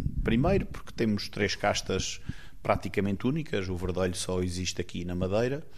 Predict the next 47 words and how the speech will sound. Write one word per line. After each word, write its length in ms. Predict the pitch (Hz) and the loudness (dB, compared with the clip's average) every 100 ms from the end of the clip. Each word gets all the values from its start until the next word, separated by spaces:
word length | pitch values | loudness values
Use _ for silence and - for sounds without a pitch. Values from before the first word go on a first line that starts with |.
| - - - - | -12 -12 -12 -6
Eh, 520 | 107 107 107 107 - - | 2 4 6 4 2 0
o 140 | 107 | 4
arinho 220 | 107 110 | 6 6
dos 200 | 92 90 | 2 0
Açores, 680 | 98 - 110 98 - - - - | -2 2 4 4 2 -6 -6 -4
tanto 280 | 95 90 87 | 0 0 -2
que 120 | 92 | -2
é 20 | |
um, 320 | 90 87 85 85 92 | -2 -2 -4 -6 -6
uma 180 | 90 87 | -6 -4
derivação 1000 | 90 85 87 - 90 90 85 85 87 85 | -2 -2 -2 2 2 2 -2 -4 -4 -4
do, 200 | 87 87 | 0 2
do, 200 | 85 92 | 2 2
do 300 | 90 95 90 | 2 2 2
nosso 300 | 92 92 - | 2 2 0
verdelho 280 | 95 95 98 | 0 2 2
também, 400 | - 101 107 120 - - - - - | 2 4 4 4 -2 -10 -10 -10 4
e 300 | 117 127 123 | 8 8 6
o 100 | 123 | 2
terrantez 400 | 113 104 101 98 | 4 6 6 6
do 80 | 95 | 4
Pico, 340 | 90 98 - - | 2 0 -2 0
que 80 | |
é 40 | 95 | 2
mesmo 360 | 87 87 87 | 2 2 0
só 200 | 87 - | -2 0
autóctone 600 | 87 85 87 87 90 92 | 0 0 -2 -4 -4 -4
da, 120 | 87 85 | -2 -2
da 140 | 87 | -2
Ilha 180 | 87 87 | 0 0
do 100 | 90 | 0
Pico. 280 | 87 80 - - - - - | -2 -4 -8 -12 -12 -12 0
Portanto, 220 | 107 95 | 0 2
só 260 | - - 117 | 4 8 8
o 40 | |
facto 260 | - 117 - | 8 4 4
de 60 | |
ter 100 | 104 | 4
essas 260 | 104 - 104 | 4 4 0
três 220 | 107 104 | 0 -2
castas, 360 | - 120 - 120 | 2 0 0 0
logo 140 | 104 95 | 2 2
à 40 | |
partida, 380 | 90 90 101 98 | 0 0 2 4
já 100 | 101 | 4
o 60 | |
tornava 500 | 98 95 101 95 98 | 2 2 2 2 0